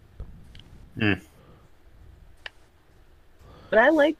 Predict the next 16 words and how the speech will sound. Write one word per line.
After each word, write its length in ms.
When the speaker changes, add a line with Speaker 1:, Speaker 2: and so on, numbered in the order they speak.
Speaker 2:
the 100
old 240
Hanna-Barbera 840
cartoons. 500
Those 200
are 60
good. 580
So 260
just 280
because 320
it's 180
choppy 400
looking 380
doesn't 240
mean 180
it 160